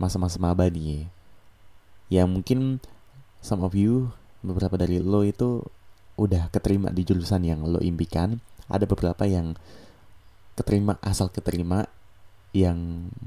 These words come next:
yang dimana itu artinya lo pilih jurusan itu ya karena kepepet doang. Dan sedangkan orang tua kadang memaksakan pilihan. Iya kan? Waktu lo diterima di jurusan yang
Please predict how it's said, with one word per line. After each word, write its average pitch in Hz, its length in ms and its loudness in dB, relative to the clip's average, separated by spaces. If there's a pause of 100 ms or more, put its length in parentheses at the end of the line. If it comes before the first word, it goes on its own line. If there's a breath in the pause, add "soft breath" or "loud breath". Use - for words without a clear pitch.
(720 soft breath)
yang 90 240 4
dimana 90 320 2
itu 98 160 -2
artinya 101 560 -2 (440 soft breath)
lo 131 160 2
pilih 113 240 2
jurusan 90 400 -4
itu 90 160 -4
ya 127 180 2
karena 87 460 -2 (160)
kepepet - 400 -4 (160)
doang. 85 320 -6 (1200)
Dan 90 320 2
sedangkan 85 320 0
orang 85 240 -2
tua 110 240 -2
kadang 90 720 0 (240)
memaksakan 87 640 -2
pilihan. 90 560 -2 (880)
Iya 80 280 -2
kan? 101 200 -10 (1000)
Waktu 113 300 -2
lo 165 100 4
diterima 104 480 2
di 92 80 0
jurusan 90 480 0
yang 85 400 0